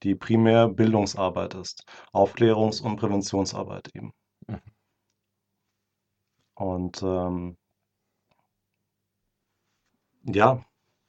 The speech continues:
Speaker 1: also das ist dieselbe Frage, was wäre die Alternative gewesen, da nicht hinzugehen und,
Speaker 2: Ja. Die
Speaker 1: äh,
Speaker 2: einzig-,
Speaker 1: den,
Speaker 2: die einzig
Speaker 1: den,
Speaker 2: richtige Antwort.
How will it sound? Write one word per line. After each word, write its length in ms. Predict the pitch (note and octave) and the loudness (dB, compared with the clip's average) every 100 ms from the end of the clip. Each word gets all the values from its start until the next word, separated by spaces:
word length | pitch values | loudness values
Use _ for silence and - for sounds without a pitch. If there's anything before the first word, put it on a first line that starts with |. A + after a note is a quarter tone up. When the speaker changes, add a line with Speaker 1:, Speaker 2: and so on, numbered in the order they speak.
| _ _ | _ _
Speaker 1:
also 400 | G2+ F2+ F#2 F#2 _ _ _ _ _ - | -4 -2 -4 -6 _ _ _ _ _ -16
das 160 | B2 A2+ | -10 -10
ist 140 | - _ _ | -12 _ _
dieselbe 240 | G#2 G#2 | 2 2
Frage, 400 | A2 - A2 A#2+ | 0 4 6 6
was 160 | F2+ F#2 | 2 -4
wäre 180 | G2 F#2+ | -6 -6
die 120 | G2+ | -6
Alternative 560 | G2 G2 F#2 - B2 A#2 | -8 -6 -6 -2 0 0
gewesen, 360 | F#2+ F#2+ F2+ | 0 -2 -2
da 120 | F#2 | -4
nicht 180 | F#2+ G2 | -6 -8
hinzugehen 560 | - G#2+ - A#2+ A#2 B2 | -6 -4 -2 0 0 0
und, 400 | G#2+ G2+ F#2+ - - | -4 -8 -10 -16 -6
Speaker 2:
Ja. 240 | F#2 D#2 - - _ _ _ _ _ _ _ _ | -4 -6 -12 -20 _ _ _ _ _ _ _ _
Die 100 | G#2 | 2
Speaker 1:
äh, 40 | F#2+ | 6
Speaker 2:
einzig-, 320 | G#2+ G#2 A#2+ | 6 10 10
Speaker 1:
den, 160 | A#2+ | 12
Speaker 2:
die 100 | A2+ | 10
einzig 300 | A2+ A#2 A#2 | 10 10 10
Speaker 1:
den, 100 | A#2 | 8
Speaker 2:
richtige 320 | A2+ A#2 F#2+ F#2 | 8 4 2 2
Antwort. 380 | F2 D#2+ D#2 | 0 -4 -8